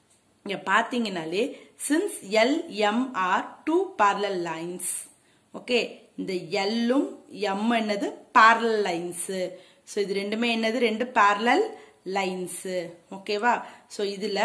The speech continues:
பி கியூ, ஆர் எஸ், டி யு, வி டபிள்யூ are transversal-னு சொல்றாங்க. பி கியூ, ஆர் எஸ், ஓகேவா? டி யு, வி டபிள்யூ.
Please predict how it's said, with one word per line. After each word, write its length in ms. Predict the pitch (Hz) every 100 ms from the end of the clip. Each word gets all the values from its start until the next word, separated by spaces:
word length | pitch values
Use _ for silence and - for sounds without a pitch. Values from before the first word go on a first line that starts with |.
| 311 - - _ 233
பி 100 | 233 233 -
கியூ, 160 | 254 370 440 - - - 196
ஆர் 180 | 202 202 269
எஸ், 140 | - - - _ _
டி 120 | 233 233 226
யு, 100 | 262 415 - - 175
வி 100 | 220 226
டபிள்யூ 300 | 202 175 208 202 240
are 60 | - 233
transversal-னு 760 | 175 196 - 185 180 180 190 180
சொல்றாங்க. 420 | 165 170 170 175 170 - - _ _ _ -
பி 100 | 226 220 -
கியூ, 140 | 220 175 170 - _ _ _ _ _ _ _ 190 214
ஆர் 160 | 220 208
எஸ், 180 | - - - - _ _ -
ஓகேவா? 340 | - 208 202 277 349 - - _ _ _ 247
டி 120 | 254 247 220
யு, 120 | 233 175 170 - _ _ _ 160
வி 120 | 226 226
டபிள்யூ. 320 | 196 165 190